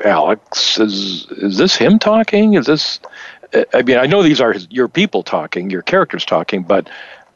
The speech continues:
I'm n-, I don't know what the author behind the characters thinks. By the time you finish the novel, you realize, "Oh, yeah, he's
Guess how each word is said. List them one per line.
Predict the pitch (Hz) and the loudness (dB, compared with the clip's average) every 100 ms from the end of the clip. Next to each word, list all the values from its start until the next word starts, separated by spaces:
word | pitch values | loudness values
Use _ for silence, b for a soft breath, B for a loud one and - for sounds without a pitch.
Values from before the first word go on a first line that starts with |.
| _ - | _ -6
I'm | 117 131 | -2 0
n-, | 135 | 0
I | 110 | 2
don't | 123 117 104 | 0 0 2
know | 147 123 101 95 - | 2 2 2 -2 -10
what | 107 107 107 - _ _ _ | -6 -2 -2 -2 _ _ _
the | - 107 104 | -6 0 2
author | 113 113 95 | 2 0 -4
behind | 85 87 135 156 113 | -6 -4 0 0 -2
the | |
characters | - 92 76 - 90 82 - - _ - | -4 -4 -4 -6 -6 -6 -12 -16 _ -18
thinks. | - 110 80 80 - - B B B | -4 -2 -2 -6 -8 -8 B B B
By | 147 | 0
the | 147 | 2
time | 190 170 127 | 2 0 -2
you | 107 | -2
finish | 247 226 107 | 0 0 -2
the | |
novel, | 92 90 | -4 -4
you | 110 113 | -2 2
realize, | 104 - | 0 2
"Oh, | 98 64 78 | 0 0 -4
yeah, | 113 165 101 | -6 -2 -2
he's | 101 110 98 | -2 -6 -8